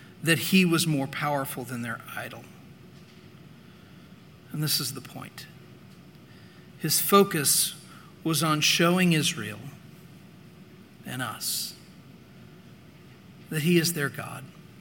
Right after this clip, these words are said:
and he alone is their God. May he give us eyes to see the same. Let me pray. Father, I thank you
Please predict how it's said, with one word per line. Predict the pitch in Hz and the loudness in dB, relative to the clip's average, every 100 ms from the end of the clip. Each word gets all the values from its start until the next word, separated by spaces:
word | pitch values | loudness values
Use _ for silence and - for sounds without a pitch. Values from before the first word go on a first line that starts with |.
| - - - - - - - - - - | -20 -20 -20 -20 -20 -20 -20 -20 -20 -8
and | 160 | 0
he | 156 | 2
alone | 143 131 131 139 139 123 | 2 0 0 2 2 0
is | 117 - | -4 -8
their | 120 120 - | -8 -12 -14
God. | - - - - - - - - - - - - - - - - - - - - 160 | -16 -16 -18 -20 -20 -20 -20 -20 -20 -20 -20 -20 -20 -20 -20 -20 -20 -20 -20 -10 2
May | 170 | 4
he | 175 | 6
give | 151 175 170 175 | 6 4 4 -4
us | 131 120 - - - - - - - - - - - - - - - | -6 -2 0 0 -2 -8 -14 -20 -20 -20 -20 -20 -20 -20 -20 -20 -4
eyes | 143 135 131 127 131 - - - - - - - - - - - - - | -2 0 -2 -4 -4 -2 -2 -4 -10 -20 -20 -20 -20 -20 -20 -20 -16 -4
to | - | 2
see | - 135 | 2 2
the | |
same. | 123 - 113 120 120 - - - - - - - - - | -2 -2 -4 -10 -16 -18 -20 -20 -20 -20 -20 -20 -20 -8
Let | 139 | -6
me | 123 | -6
pray. | - 110 - - - - - - - - - - - - - - - - - - - - - - - - - - - - - - - - - - - - - - - - - - - - | -8 -12 -14 -20 -20 -20 -20 -20 -20 -20 -20 -20 -18 -18 -20 -20 -20 -20 -20 -20 -20 -20 -20 -20 -20 -20 -20 -20 -20 -20 -20 -20 -20 -20 -20 -20 -18 -18 -18 -20 -20 -18 -18 -16 -16 -16
Father, | - 170 165 160 | 0 4 6 4
I | 156 | 4
thank | 180 175 170 | 2 2 2
you | 139 131 | 0 0